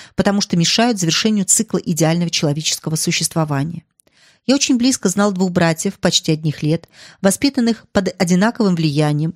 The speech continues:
и в одной и той же среде. Тем не менее, их вкусы и поведение были очень различны. Старший брат, несмотря на очень большой ум, будучи в гимназии, главным образом любил упражнять свою мускульную силу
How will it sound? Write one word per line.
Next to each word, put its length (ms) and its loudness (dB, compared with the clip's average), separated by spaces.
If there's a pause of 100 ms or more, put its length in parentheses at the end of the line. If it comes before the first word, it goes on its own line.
и 60 0
в 40 2
одной 220 0
и 40 0
той 140 0
же 100 2
среде. 520 -6 (480)
Тем 200 2
не 60 4
менее, 280 4
их 80 0
вкусы 420 -2
и 40 0
поведение 520 -2
были 140 0
очень 260 0
различны. 640 -4 (500)
Старший 500 0
брат, 300 -2
несмотря 440 0
на 140 2
очень 240 0
большой 420 0
ум, 260 2
будучи 320 0
в 40 -8
гимназии, 520 0
главным 380 0
образом 380 0
любил 260 0
упражнять 440 -2
свою 240 2
мускульную 500 0
силу 400 -2